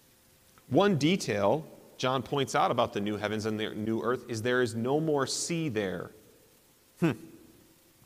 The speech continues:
What's wrong with the sea? I like beach vacations. Will there be no beaches in heaven?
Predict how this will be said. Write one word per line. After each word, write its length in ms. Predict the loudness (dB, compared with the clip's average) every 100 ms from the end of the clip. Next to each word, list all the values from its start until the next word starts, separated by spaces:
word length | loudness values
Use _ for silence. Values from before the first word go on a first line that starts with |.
| _ _ _ -20 -20
What's 160 | -10 -6
wrong 180 | -6
with 100 | -6
the 60 | -8
sea? 460 | -8 -8 -8 -10 -14 -20 -20 _ _ _ _ _ _ _ _ -6
I 80 | -4
like 220 | -2 -4
beach 200 | -6 -4
vacations. 600 | -4 -4 -4 -6 -6 -4
Will 80 | -2
there 100 | -2
be 140 | -2
no 160 | -2 -4
beaches 460 | -2 -2 -2 -6
in 80 | -6
heaven? 320 | -4 -4 -4